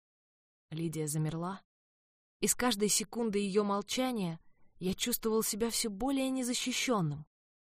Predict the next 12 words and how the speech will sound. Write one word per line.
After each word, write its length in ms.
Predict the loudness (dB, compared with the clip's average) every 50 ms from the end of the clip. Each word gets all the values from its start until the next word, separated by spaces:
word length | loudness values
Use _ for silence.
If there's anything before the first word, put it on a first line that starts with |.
| _ _ _ _ _ _ _ _ _ _ _ _ _ _ -8
Я 200 | -2 0 0 2
судорожно 640 | 2 2 2 2 4 4 4 4 4 4 2 0 0
искал, 480 | 0 -2 -2 0 2 2 2 2 0 -4 -10 -18 -12 -6
что 260 | -4 -2 0 0 2
бы 120 | 4 6
еще 440 | 6 6 6 4 2 2 4 2 2
добавить 480 | 4 2 2 4 2 2 4 2 0 0
для 140 | 0 -2
того, 300 | 0 0 -2 0 0 0
чтобы 300 | -2 0 -2 0 0 2
разрядить 480 | 2 2 2 2 -2 -2 -2 -2 -2 -2
обстановку. 720 | -2 -2 -2 -2 -2 0 0 0 -2 -2 -4 -6 -12 -14